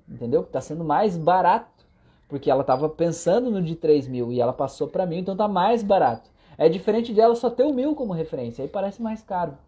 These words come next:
Eu sei que parece uma loucura falando assim, mas é o jeito que o nosso cérebro funciona. Então, ancoragem é importante no teu processo, você dá uma opção de valor mais alto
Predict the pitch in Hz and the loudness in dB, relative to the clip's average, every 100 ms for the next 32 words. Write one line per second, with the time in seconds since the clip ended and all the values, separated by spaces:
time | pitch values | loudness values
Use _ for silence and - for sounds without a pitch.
0 | _ - - 160 277 311 262 240 240 247 | _ -14 -10 -6 -6 0 2 4 2 4
1 | 233 208 196 165 143 139 127 - 123 - | 4 4 0 0 -2 -8 -10 -12 -16 -18
2 | _ 147 151 180 185 190 180 180 - 156 | _ -6 -4 -4 -4 -6 -8 -6 0 0
3 | 165 160 185 180 143 143 156 160 - - | 0 -4 -10 -8 -6 -2 -2 -2 -8 -4
4 | 214 233 202 202 202 202 185 220 208 180 | 0 4 4 4 0 -8 -8 -8 -6 -6
5 | 165 165 143 139 135 127 120 127 156 156 | -8 -10 -10 -10 -8 -8 -4 -4 -4 -6
6 | 151 - 135 160 170 165 151 147 160 156 | -10 -2 0 0 -2 -6 -10 -8 -2 0
7 | 147 147 180 147 123 127 - | 0 0 -2 0 -2 -2 -6